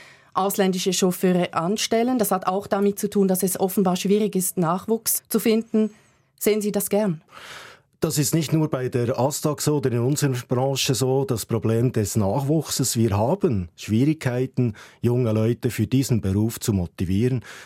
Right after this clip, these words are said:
Speaker 2: Das ist so. Ich hab's angetönt, die Attraktivität des Berufes ist natürlich durch diese Stressfaktoren sehr beeinträchtigt.
Speaker 1: Wo und wer müsste denn dort einhaken, dass das besser wird?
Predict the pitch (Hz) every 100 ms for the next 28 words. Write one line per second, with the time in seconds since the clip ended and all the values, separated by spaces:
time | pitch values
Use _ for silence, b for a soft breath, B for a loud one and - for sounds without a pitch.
0 | - 101 117 127 - 139 131 113 B B
1 | B - 120 - 123 143 135 - 127 131
2 | - 110 110 107 - 107 107 - 139 147
3 | 98 - - - 107 101 - 104 120 135
4 | 127 - 101 110 - 117 104 - 135 -
5 | 123 113 110 - 110 131 - 127 120 -
6 | 104 95 82 B B - 110 104 98 87
7 | 78 85 - 170 - - - - - 180
8 | 196 226 247 214 196 175 196 208 196 -
9 | - 180 180 170 175 156 151 208 214 240
10 | 269 190 185 185 - 170 - 208 220 -